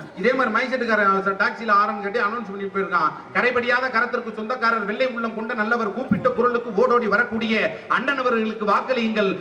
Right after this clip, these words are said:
அண்ணன் அவர்களுக்கு வாக்களியுங்கள்னு" சொன்னானே தவிர, அண்ணன் யாருங்கிறத சொல்லல பேரை. அண்ணனுக்கு என்ன சிது-, சின்ன ஒதுக்குனாங்கிறதே சொல்லல.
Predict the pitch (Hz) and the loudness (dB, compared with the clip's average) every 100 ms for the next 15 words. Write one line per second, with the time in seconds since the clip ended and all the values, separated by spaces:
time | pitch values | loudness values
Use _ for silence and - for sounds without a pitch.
0 | - 196 269 285 262 233 220 202 196 233 | 0 0 2 0 2 2 0 -2 0 0
1 | - 226 214 214 208 180 185 214 208 190 | 0 -2 -2 -4 -6 -6 -6 -4 -4 -4
2 | 175 170 175 196 - 202 240 226 185 180 | -4 -2 0 0 0 -2 -2 0 0 2
3 | 202 196 185 170 190 165 170 156 156 165 | 0 0 -4 -4 -4 -4 -2 -2 0 2
4 | - 311 - - - 214 247 269 247 208 | 2 0 -6 -14 -2 0 2 0 0 -2
5 | 190 226 254 196 208 214 185 233 262 214 | -2 -2 -2 -2 0 2 2 0 2 2
6 | 208 208 202 196 190 214 202 180 170 640 | 2 2 0 0 -2 -2 -2 -2 2 2